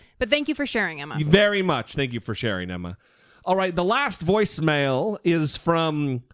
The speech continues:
Speaker 2: perennial funny guy, Chris from Tennessee. Last episode, when we dropped the voicemail, maybe it was even, uh, or the email, or the number,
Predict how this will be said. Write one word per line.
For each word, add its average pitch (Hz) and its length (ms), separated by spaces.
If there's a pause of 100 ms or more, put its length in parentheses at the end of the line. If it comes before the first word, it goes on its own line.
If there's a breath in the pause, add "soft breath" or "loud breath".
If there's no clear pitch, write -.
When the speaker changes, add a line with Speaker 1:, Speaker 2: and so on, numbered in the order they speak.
Speaker 2:
perennial 262 760
funny 240 460
guy, 120 640 (240)
Chris - 480
from 190 240
Tennessee. 160 720
Last 147 440
episode, 123 640 (480 soft breath)
when 151 160
we 143 120
dropped 151 540
the 135 100
voicemail, 123 680
maybe 139 220
it 135 40
was 127 160
even, 123 320
uh, 104 460
or 131 140
the 139 180
email, 110 360
or 120 140
the 110 220
number, 123 480